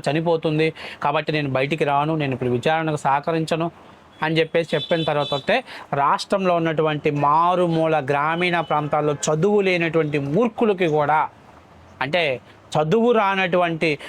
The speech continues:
నిరక్షరాస్యులు, వైసీపీలో జగన్మోహన్ రెడ్డి హత్య చేయడని నమ్మేటటువంటి చదువు రాని మూర్ఖులకు కూడా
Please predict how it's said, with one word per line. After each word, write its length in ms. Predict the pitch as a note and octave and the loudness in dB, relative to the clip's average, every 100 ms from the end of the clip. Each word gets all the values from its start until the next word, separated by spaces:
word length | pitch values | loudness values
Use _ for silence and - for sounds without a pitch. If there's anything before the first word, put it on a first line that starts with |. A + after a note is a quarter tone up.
| - D3+ | -6 0
నిరక్షరాస్యులు, 760 | F#3 - G#3 F#3+ F#3 G3+ A3+ B3+ - - - | 0 0 0 0 0 0 0 0 -8 -10 -2
వైసీపీలో 800 | D3+ A3 A3+ A#3+ A3 A#3+ A3+ A3+ A3 E3 | 2 2 2 0 2 2 4 2 2 0
జగన్మోహన్ 440 | F3 G#3 G#3+ G#3 | 0 2 2 2
రెడ్డి 160 | G3 F#3 | 2 0
హత్య 180 | D3 A3 F#3+ | 0 -2 0
చేయడని 380 | G3+ G3 F#3 F3 E3+ E3 | 0 0 0 2 2 2
నమ్మేటటువంటి 560 | D#3+ E3 E3+ E3 D#3+ D#3 D3+ | 0 0 0 0 0 -2 0
చదువు 300 | D#3 G3+ G#3 | 0 2 2
రాని 240 | G3 G#3 G3 E3+ | 2 0 0 2
మూర్ఖులకు 480 | G3+ G#3+ A3 F#3 D3+ | 0 0 0 0 0
కూడా 200 | D#3+ D3+ | 0 0